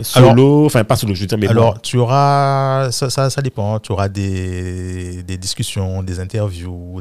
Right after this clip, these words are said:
Speaker 2: des histoires où on va, on va, on, on aura des contes aussi.
Speaker 1: Ah !
Speaker 2: Mais des contes basés sur les faits. Basés sur les faits.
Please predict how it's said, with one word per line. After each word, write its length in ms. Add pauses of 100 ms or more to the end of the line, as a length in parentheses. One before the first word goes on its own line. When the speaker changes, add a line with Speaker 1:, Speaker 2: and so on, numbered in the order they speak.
Speaker 2:
des 220
histoires 640
où 160
on 80
va, 340
on 120
va, 960 (280)
on, 260 (120)
on 160
aura 160
des 120
contes 360 (200)
aussi. 340 (340)
Speaker 1:
Ah ! 320
Speaker 2:
Mais 160
des 160
contes 420 (300)
basés 340
sur 160
les 100
faits. 300 (560)
Basés 300
sur 160
les 120
faits. 220